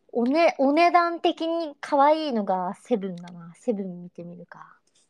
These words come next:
ウォッチ買ったの？え、単体で動くのかな？ウォッチ単体で。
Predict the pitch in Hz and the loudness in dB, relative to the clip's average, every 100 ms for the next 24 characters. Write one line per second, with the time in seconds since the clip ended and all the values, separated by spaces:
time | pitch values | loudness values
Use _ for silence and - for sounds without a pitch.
0 | _ _ _ _ _ _ _ _ _ _ | _ _ _ _ _ _ _ _ _ _
1 | _ _ _ _ _ _ _ _ _ _ | _ _ _ _ _ _ _ _ _ _
2 | 247 381 508 - - 285 - 262 196 185 | 4 4 4 -4 -2 0 2 2 2 -4
3 | 196 220 - _ _ _ _ _ _ _ | -6 -8 -12 _ _ _ _ _ _ _
4 | _ _ _ _ _ _ _ _ _ 285 | _ _ _ _ _ _ _ _ _ 0
5 | 294 392 523 508 453 466 403 440 277 202 | 2 2 4 4 4 4 4 0 -4 -6
6 | 196 190 185 311 - - 277 254 254 262 | -6 -8 -2 0 -2 -6 -6 -4 -2 0
7 | 247 247 240 | 0 -4 -6